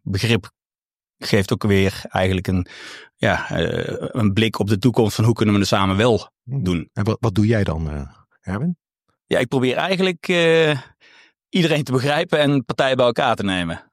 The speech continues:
Speaker 1: eh, bij elkaar te brengen.
Speaker 2: Ja.
Speaker 1: Hè, wat, wat we zeggen met, eh, echte regie en transitie. We proberen een beetje de regisseur te zijn, de stakeholder manager. Eh, om dingen voor elkaar te krijgen, ehm, partijen bij elkaar zetten.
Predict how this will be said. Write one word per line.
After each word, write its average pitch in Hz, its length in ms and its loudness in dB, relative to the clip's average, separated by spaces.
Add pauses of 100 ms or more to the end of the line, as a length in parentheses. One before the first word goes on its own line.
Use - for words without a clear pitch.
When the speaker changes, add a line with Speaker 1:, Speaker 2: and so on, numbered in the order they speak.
(100)
Speaker 1:
eh, 113 320 0
bij 104 220 0
elkaar 104 260 2
te 113 100 -2
brengen. 98 440 -2 (100)
Speaker 2:
Ja. 82 320 -4
Speaker 1:
Hè, 58 220 0
wat, 107 180 0 (120)
wat 101 220 -2
we 98 80 0
zeggen 101 260 2
met, 95 240 0
eh, 95 120 0
echte 104 260 -2
regie 113 380 2
en 104 60 2
transitie. 101 460 0
We 104 60 0
proberen 131 300 2
een 117 60 2
beetje 110 220 2
de 107 60 4
regisseur 107 440 2
te - 80 -6
zijn, 76 200 -2
de 85 80 -4
stakeholder 87 680 0
manager. 85 500 -4 (440)
Eh, 87 720 0 (200)
om 92 200 0
dingen 101 200 2
voor 92 100 -2
elkaar 104 320 0
te - 80 -4
krijgen, 95 500 0 (360)
ehm, 85 640 0 (140)
partijen 104 400 2
bij 104 100 4
elkaar 98 380 2
zetten. 92 380 -2